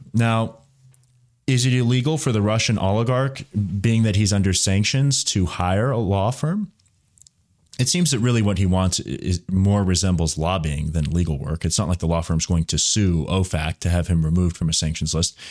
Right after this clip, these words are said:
What they're gonna be doing is really, uh, lobbying i-, i-, in the true sense. Now, them having a legal background is, is helpful in doing that, but, but principally that's what the role is here. Now, of course,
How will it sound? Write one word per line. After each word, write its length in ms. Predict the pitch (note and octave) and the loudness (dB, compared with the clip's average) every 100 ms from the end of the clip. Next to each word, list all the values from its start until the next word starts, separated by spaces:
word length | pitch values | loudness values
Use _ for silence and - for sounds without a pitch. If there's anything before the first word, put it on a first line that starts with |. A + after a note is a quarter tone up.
| - | -4
What 160 | B2+ A2+ | -2 0
they're 100 | G#2 | 2
gonna 160 | G2+ | 2
be 140 | F2+ E2+ | 2 2
doing 240 | E2 D#2+ | 2 2
is 160 | E2 - | 2 0
really, 320 | D#2 D#2 D#2+ _ _ _ - | -2 -2 -4 _ _ _ -8
uh, 140 | D#2 - - | -8 -6 -4
lobbying 640 | F#2 F#2+ E2 D2+ E2 E2 _ - | -2 0 -2 -6 -10 -14 _ -2
i-, 140 | F#2+ - | -2 0
i-, 320 | F#2 F2+ E2 - | -4 -2 -4 0
in 160 | F#2+ | 0
the 80 | D#2+ | 0
true 240 | D2 C3+ G#2 | 0 -2 0
sense. 320 | - C#2+ - | -2 -4 -2
Now, 240 | F#2+ E2+ - - - _ _ | 0 -2 -6 -20 -20 _ _
them 300 | A2 A2+ G#2+ | 0 2 2
having 260 | A2 G2 F#2 | 2 2 2
a 60 | |
legal 240 | F2+ F2+ E2+ | 2 0 0
background 420 | G2+ A2 G#2 F2 | 0 -2 0 0
is, 200 | D#2+ - | 0 -2
is 160 | G2+ - | -4 -2
helpful 360 | A2 - F#2 E2 | -4 -4 -2 0
in 100 | D#2+ | 0
doing 320 | A#2+ A#2 F2 | 2 2 2
that, 280 | D#2+ E2 - | 0 -4 -4
but, 220 | F2+ - | -8 -4
but 160 | - - | -6 -4
principally 420 | F3+ D#3 A2+ G2 | -2 0 0 0
that's 240 | F#2 F#2 - | 0 0 -4
what 100 | - | -2
the 80 | |
role 260 | F2+ G2 F2+ | 0 0 2
is 180 | F2 - | 0 -2
here. 180 | C#2 - _ _ _ _ - | -6 -12 _ _ _ _ -2
Now, 180 | G#2 G#2 | 0 0
of 80 | |
course, 320 | G2 A#2+ G#2+ | 0 -2 -2